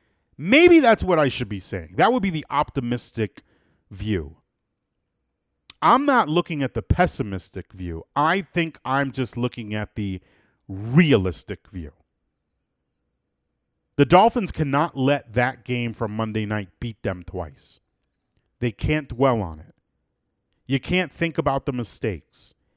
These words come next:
You have a clean slate this week. You're taking on the Jets. Everything that happened before doesn't matter. That's way easier said than done. But that's what the Miami Dolphins have to do.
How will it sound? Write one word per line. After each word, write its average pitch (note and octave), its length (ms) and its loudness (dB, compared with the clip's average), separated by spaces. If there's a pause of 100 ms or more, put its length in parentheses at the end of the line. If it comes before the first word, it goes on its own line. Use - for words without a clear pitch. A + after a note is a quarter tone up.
(120)
You C#3 160 4
have C3 100 4
a A2 60 -2
clean F#3 460 -2
slate C#3+ 600 -2
this B2 340 0
week. G#2 400 -6 (800)
You're A2 160 -2
taking E3+ 460 -2
on D#3+ 160 -2
the D#3+ 80 0
Jets. G2 640 -6 (580)
Everything F#3 480 2
that D3+ 140 0
happened C#3+ 340 -4
before B2 340 -6
doesn't G2+ 340 -4
matter. E2 400 -14 (1900)
That's D#3 200 2
way E3 200 4
easier D#3+ 520 -2
said D3 340 0
than G#2 200 -2
done. G2+ 460 -6 (760)
But B2+ 160 -2
that's C#3 180 0
what D#3 120 -6
the D3 60 0
Miami B2 300 -2
Dolphins G#2 380 -2
have F#2+ 220 -6
to - 80 -12
do. E3+ 220 -8